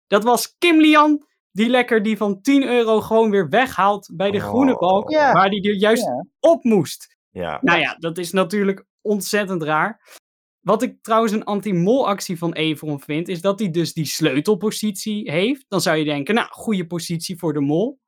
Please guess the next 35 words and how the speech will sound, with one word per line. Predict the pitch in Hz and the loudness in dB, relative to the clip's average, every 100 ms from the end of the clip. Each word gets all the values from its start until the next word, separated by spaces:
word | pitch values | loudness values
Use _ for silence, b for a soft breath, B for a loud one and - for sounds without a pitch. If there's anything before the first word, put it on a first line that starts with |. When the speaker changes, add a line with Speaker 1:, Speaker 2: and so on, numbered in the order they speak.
| _ - | _ -4
Speaker 1:
Maar | 165 233 | 2 2
Speaker 2:
Ja. | 226 | 2
Speaker 1:
hij | 247 262 | 0 -2
gebruikt | 220 214 220 226 | -4 -4 -4 -4
die | 233 | -6
positie | 226 214 240 220 220 208 | -6 -6 -4 -4 -4 -2
eigenlijk | 196 196 202 165 | -2 -2 -6 -10
vrij | - 214 202 | -4 -2 0
weinig. | 180 131 135 143 | -2 -4 -8 -10
Hij | 147 | -6
doet | 220 220 | -6 -4
er | |
niet | 226 226 - | -4 -4 -4
zoveel | 196 180 196 | -10 -4 -2
mee. | 196 190 | 0 -2
Hij | 185 180 | -2 0
leidt, | 190 202 _ | 0 -2 _
hij | 156 | -8
laat | 185 208 226 | -2 0 -2
zich | 220 | -6
eigenlijk | - 190 170 | -6 -6 -2
meer | 170 220 240 | 0 0 0
aansturen | 202 214 190 - 196 175 165 | 0 0 -2 -6 -6 -4 -6
door | 147 175 | -2 -2
de | 160 | -2
kandidaten | 175 156 143 196 185 - 131 - _ _ - | -2 -2 0 0 0 -2 -10 -10 _ _ -4
dan | 165 | -2
dat | 180 170 | 0 -2
hij | 160 | -4
zelf, | - 160 214 202 202 | 0 0 0 -4 -6
eh, | 208 208 | -4 -4
aan | 202 208 | -4 -6
het | 202 | -4
aansturen | 185 202 190 - 202 185 190 | -2 -2 -4 -8 -8 -6 -8
is. | 214 | -10